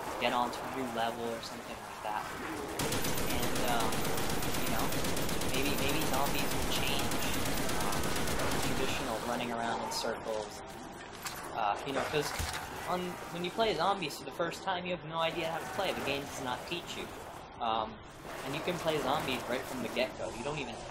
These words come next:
have to go through the campaign like you did on World at War for a point, and then to get five on Black Ops. Um, you can just go straight to zombies on Black Ops two, and so the first time you play, you have no idea how to play it. It does not play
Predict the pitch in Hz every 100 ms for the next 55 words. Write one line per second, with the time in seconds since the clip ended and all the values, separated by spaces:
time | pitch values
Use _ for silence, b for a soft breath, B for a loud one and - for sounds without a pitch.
0 | 131 - - 117 104 - - 135 123 -
1 | - - 131 113 - 135 120 110 - -
2 | - - 127 - 123 131 123 113 107 127
3 | 123 117 104 117 131 135 - 113 101 -
4 | 107 107 - 113 117 113 107 - 123 -
5 | - 123 117 117 113 98 - - - -
6 | - 110 127 104 - - - - - -
7 | - 117 113 107 - 147 160 107 - 110
8 | 104 - - 110 123 139 127 113 113 120
9 | 120 98 - - - - - - - -
10 | 98 107 101 - 175 175 131 - 127 117
11 | 113 - - 147 - 147 139 120 160 170
12 | 139 135 131 143 143 127 127 120 117 117
13 | 117 107 - 180 143 107 104 - - -